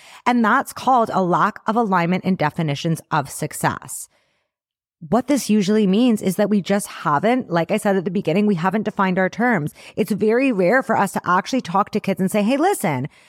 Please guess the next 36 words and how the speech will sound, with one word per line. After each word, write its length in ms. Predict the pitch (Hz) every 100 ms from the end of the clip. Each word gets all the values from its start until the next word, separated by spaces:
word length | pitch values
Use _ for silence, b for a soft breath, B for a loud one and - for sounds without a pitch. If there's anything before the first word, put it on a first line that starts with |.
| b
this 200 | - -
is 120 | 381
what 200 | 320 440
it 160 | - 226
means 360 | 240 233 240 -
for 200 | 254 240
me, 240 | 214 220
what 180 | 202 214
success 500 | - - 214 208 -
means 360 | 185 185 185
for 180 | - 180
me." 420 | 170 156 139 78 - B B B -
And 180 | 269 -
for 140 | 285
me 180 | 262 302
to 100 | 359
feel 220 | 285 254
like 160 | 247 190
you're 180 | 190
being 300 | 202 202 196
successful 800 | 190 196 180 - 160 - 208 226
in 220 | 247 196 190
my 220 | 180 190
class, 500 | - 165 165 247 - B B
this 160 | 294 311
is 100 | 339
how 220 | 294 302
I'm 240 | 196 202
evaluating 640 | 202 175 147 147 139 127 120
it. 160 | 123 - b b -
But 120 | 269
let 220 | 269 302
me 220 | 349 381
hear 280 | - 269 262
you 400 | 233 151 208 262
out. 280 | - 131 -